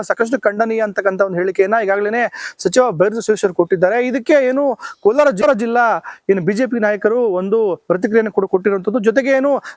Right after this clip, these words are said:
ನಗರಾಭಿವೃದ್ಧಿ ಇಲಾಖೆಗೆ ಕೇಂದ್ರ ಸರ್ಕಾರದಿಂದ ಕೊಟ್ಟಂತ ಹಣವನ್ನ ಏಕಾಏಕಿ ವಾಪಸ್ಸನ್ನ ಪಡ್ಕೊಂಡಿಲ್ಲ. ಜೊತೆಗೆ ಕೇಂದ್ರದ ಹಣವನ್ನ ಏನು ಬಳಸ್ಕೊಳ್ಳೋದ್ರಲ್ಲಿ ರಾಜ್ಯ ಸರ್ಕಾರ ವಿಫಲ ಆಗಿದೆ. ಅದಕ್ಕೆ ಸಮಯ ಮೀರಿದ ಹಿನ್ನೆಲೆ ಇದೀಗ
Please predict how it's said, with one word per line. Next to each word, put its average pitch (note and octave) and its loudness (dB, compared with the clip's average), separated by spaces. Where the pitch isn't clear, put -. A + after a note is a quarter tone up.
ನಗರಾಭಿವೃದ್ಧಿ B3 2
ಇಲಾಖೆಗೆ A3+ 0
ಕೇಂದ್ರ G#3+ 0
ಸರ್ಕಾರದಿಂದ G3+ -2
ಕೊಟ್ಟಂತ B3+ 0
ಹಣವನ್ನ G#3 0
ಏಕಾಏಕಿ B3 0
ವಾಪಸ್ಸನ್ನ G3 -2
ಪಡ್ಕೊಂಡಿಲ್ಲ. F#3+ 0
ಜೊತೆಗೆ A#3+ 2
ಕೇಂದ್ರದ C4+ 2
ಹಣವನ್ನ A3 0
ಏನು G3+ -2
ಬಳಸ್ಕೊಳ್ಳೋದ್ರಲ್ಲಿ A3 2
ರಾಜ್ಯ F3+ 0
ಸರ್ಕಾರ G#3 0
ವಿಫಲ F3 -2
ಆಗಿದೆ. F#3 -2
ಅದಕ್ಕೆ A#3+ -2
ಸಮಯ B3 0
ಮೀರಿದ B3 0
ಹಿನ್ನೆಲೆ A3 0
ಇದೀಗ G#3+ -2